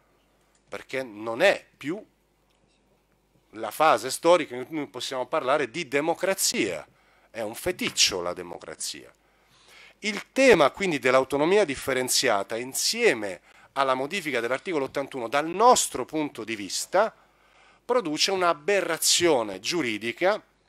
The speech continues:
costituzionale, in cui sui temi del servizio sanitario nazionale, sul sistema formativo, sul sistema scolastico, sulla difesa del territorio, del paesaggio e dei beni comuni, noi compiamo un patatrac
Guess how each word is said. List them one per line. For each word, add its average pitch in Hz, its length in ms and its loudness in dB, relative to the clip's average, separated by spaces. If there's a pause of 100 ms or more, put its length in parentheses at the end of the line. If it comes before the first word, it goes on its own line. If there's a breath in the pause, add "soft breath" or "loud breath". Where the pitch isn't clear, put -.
(300)
costituzionale, 120 1080 -2 (440 loud breath)
in 247 200 -2
cui 135 300 -4
sui - 380 -4
temi 170 340 4
del 139 140 -2
servizio 156 480 -2
sanitario 147 440 0
nazionale, 101 640 -6 (540 loud breath)
sul 170 220 -4
sistema 180 460 0
formativo, 127 720 -4
sul - 240 -8
sistema 170 500 -2
scolastico, - 840 -4 (280 loud breath)
sulla 160 360 2
difesa 170 400 0
del 147 180 -6
territorio, 120 600 -4
del 143 200 -4
paesaggio 151 600 0
e - 20 -4
dei 160 160 -4
beni 202 180 -4
comuni, 120 460 -8 (220 loud breath)
noi 180 160 -6
compiamo 117 520 -8
un 165 180 -14
patatrac 139 720 -6